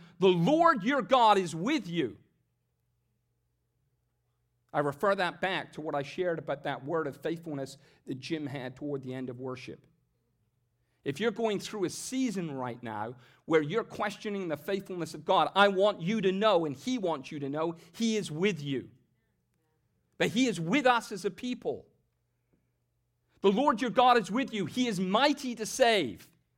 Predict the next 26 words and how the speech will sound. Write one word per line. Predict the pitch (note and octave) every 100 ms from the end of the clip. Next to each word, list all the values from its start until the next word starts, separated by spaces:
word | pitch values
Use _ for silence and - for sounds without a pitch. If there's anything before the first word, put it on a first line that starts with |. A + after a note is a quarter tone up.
| _ _ _ _ -
Our | G#3
God | F#3 A3+ C4+ C4
is | F3+
not | A3+ B3
a | A3
wimp. | F3 A3 C4 A2+ - _ _ _ _ _ _ _ _ _
Our | G3 G3
God | G#3+ B3 B3
is | E3
mighty | F#3 F3+ G#3+ C4+ C4 C4 B3+
to | - G#3
save. | - A3+ F#3 A2+ - - _ _ _ _ _ _ _ _ _ _ _ _ _ _ _ _ -
He | - B3+
will | B3
take | - D4+ C4+ -
great | F#3 C4 D#4+ D4+
delight | C#4+ C4 C#4+ D4+ - -
in | G#3+ F#3
you. | E3 C3+ E2+ - _ _ _ _ _ _ _ _ _ _ _ _ _ _ _ _ _ _ _ _ _ _ _ _ _ _ _ _ _ _ _ _ -
He | B3+
will | A#3+ A#3+
quiet | - - A3+ C4+ C4+ C4
you | G#3+ A#3+
with | A3 A3
his | A#3+ G#3+
love. | F3 F#3+ G3 D#3